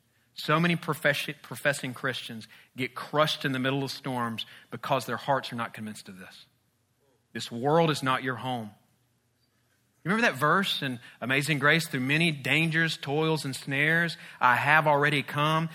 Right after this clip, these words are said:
'Tis grace has brought me safe thus far, and grace will lead me home." God's grace is gonna lead us home. He's gonna take us through toils, dangers, and snares.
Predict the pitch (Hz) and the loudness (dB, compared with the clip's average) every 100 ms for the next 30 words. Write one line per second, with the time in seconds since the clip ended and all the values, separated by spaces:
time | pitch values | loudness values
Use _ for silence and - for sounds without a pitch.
0 | - - 147 117 107 127 143 175 175 - | -10 -4 -4 -4 -4 2 4 4 0 -6
1 | - 131 113 113 143 151 147 120 - 147 | -4 -4 -2 2 4 4 0 -6 -2 -2
2 | 151 151 143 - 151 147 123 - - 127 | -2 -4 -4 -4 0 2 2 0 -10 -10
3 | 117 107 127 160 175 - 131 117 117 139 | -10 -4 0 2 2 0 -8 -8 -4 0
4 | 160 143 139 135 120 135 139 131 107 - | 0 0 -4 -4 -6 -4 -4 -4 -8 -12
5 | - 127 143 160 143 156 196 147 147 131 | -6 2 2 2 2 2 2 -2 -2 -2
6 | 131 139 143 165 202 180 - - 139 139 | -2 -2 0 0 0 -2 -8 -10 -6 -2
7 | 143 160 165 180 - 139 143 160 147 143 | 0 0 0 -2 -4 -4 -2 -2 0 0
8 | 156 156 147 139 - 175 208 190 156 | 2 0 -2 -4 -2 2 4 6 2